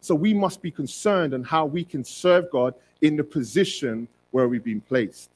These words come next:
These prisons, these micro prisons that we're involved in all of our personal lives, they're difficult, they're hard. But God wants to show his favor, his light, and his life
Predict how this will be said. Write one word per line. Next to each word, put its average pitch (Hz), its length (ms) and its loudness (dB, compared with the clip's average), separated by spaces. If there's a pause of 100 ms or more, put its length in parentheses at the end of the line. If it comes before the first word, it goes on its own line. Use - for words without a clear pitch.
(480)
These 175 180 -2
prisons, 165 480 -2
these 156 220 -2
micro 175 440 2
prisons 135 420 -2
that 131 140 0
we're 139 140 0
involved 135 380 0
in 127 140 -4
all 151 180 0
of 139 80 -4
our 131 100 2
personal 127 500 -2
lives, 120 360 0 (240)
they're 151 80 4
difficult, 151 580 0
they're 135 160 2
hard. 131 320 2 (560)
But 123 160 -6
God 170 200 6
wants 151 340 -2
to 123 80 -14
show 151 340 2
his 120 220 -4
favor, 185 640 2 (500)
his 139 220 2
light, 165 520 2
and 131 120 -4
his 127 180 -2
life 131 580 2